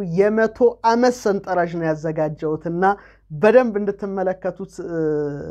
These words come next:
በዚሁ አጋጣሚ ሐሳብ አስተያየትን ይሰጣሉ። ሌላው ቀደምት ኢትዮጵያውያን የደረሱበት የአቀድ ግርዶሽ፣ አስራ ሦስተኛው የአቀድ ግርዶሽ በስንት ዓመተ ምህረት ላይ እንደሚከሰት፣ እስካሁን ያለፉት አስራ ሁለቱ ግርዶሾች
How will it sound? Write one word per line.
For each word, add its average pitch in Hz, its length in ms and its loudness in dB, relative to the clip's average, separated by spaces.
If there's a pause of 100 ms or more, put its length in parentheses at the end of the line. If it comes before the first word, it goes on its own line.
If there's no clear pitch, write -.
(200)
በዚሁ 170 420 -4
አጋጣሚ 170 520 0 (800)
ሐሳብ 175 340 2
አስተያየትን 180 440 -2
ይሰጣሉ። 180 460 -4
ሌላው 196 320 0
ቀደምት 185 340 -4
ኢትዮጵያውያን 175 440 -2
የደረሱበት 180 680 -4
የአቀድ 180 480 -2
ግርዶሽ፣ 175 440 -4 (540)
አስራ 220 240 0
ሦስተኛው 226 480 2
የአቀድ 190 340 0
ግርዶሽ 175 440 -4
በስንት 226 400 -6
ዓመተ 202 340 2
ምህረት 180 360 -2
ላይ 170 140 -2
እንደሚከሰት፣ 165 640 -6
እስካሁን 220 400 0
ያለፉት 196 440 -2
አስራ 185 220 -4
ሁለቱ 220 360 0 (560)
ግርዶሾች 220 500 -2